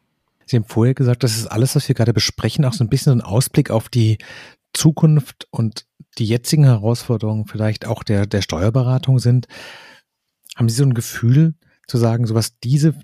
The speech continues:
drei Dinge muss man in den nächsten fünf Jahren für sich als Kanzlei in den Griff kriegen und mitdenken, um für die, genau diese Herausforderung gewappnet zu sein? Also erstens wahrscheinlich sowas wie,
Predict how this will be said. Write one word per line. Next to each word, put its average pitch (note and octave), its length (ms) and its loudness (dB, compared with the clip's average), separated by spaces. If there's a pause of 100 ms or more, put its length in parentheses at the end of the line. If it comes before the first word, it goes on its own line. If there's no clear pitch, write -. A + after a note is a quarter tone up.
drei G#2+ 300 0
Dinge A#2+ 300 2
muss A2+ 240 -2
man A2+ 200 2
in G#2 120 -6
den G2 100 0
nächsten B2+ 340 0
fünf C3 320 -2
Jahren G#2+ 480 0
für - 200 -2
sich C#3 220 0
als C#3 160 -2
Kanzlei F#2+ 520 -2
in B2 80 2
den B2 120 2
Griff - 260 0
kriegen C3+ 260 2
und G#2+ 180 2
mitdenken, A#2 600 2 (560)
um D3 400 4
für - 180 -2
die, A2+ 100 -8
genau G2+ 320 0
diese B2 200 4
Herausforderung G#2+ 580 0
gewappnet G2 420 -4
zu D3 120 0
sein? D3 340 2 (180)
Also G2+ 240 -4 (360)
erstens - 500 -4
wahrscheinlich A2 400 0
sowas G#2+ 280 -2
wie, G2+ 220 2